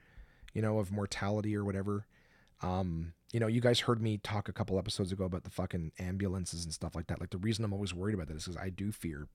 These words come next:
you know, my own health and, and fear my own mortality. I wanna make sure someone can fucking save my ass if, <laughs> if necessary. But I think, I think, like I said, uh, in that episode, I was saying my mortality and, and my health and things like that have been on my mind, and it's because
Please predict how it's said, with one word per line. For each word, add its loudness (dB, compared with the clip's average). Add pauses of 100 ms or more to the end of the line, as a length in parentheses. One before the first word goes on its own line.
you -6
know, -4
my -4
own -6
health -8
and, -8
and -6
fear -4
my -4
own -4
mortality. -6
I -18
wanna 2
make 2
sure 0
someone 0
can -2
fucking -2
save 0
my -4
ass -4
if, -14 (140)
<laughs> 4
if 2
necessary. 2 (500)
But 4
I 2
think, 0 (120)
I 2
think, -2 (340)
like 0
I 0
said, 0
uh, -2
in -4
that 0
episode, -2
I -4
was -4
saying -2
my -2
mortality -2
and, -4
and -4 (140)
my -4
health -4
and -6
things -6
like -8
that -4
have -4
been -4
on -4
my -4
mind, -4
and -4
it's -10
because -4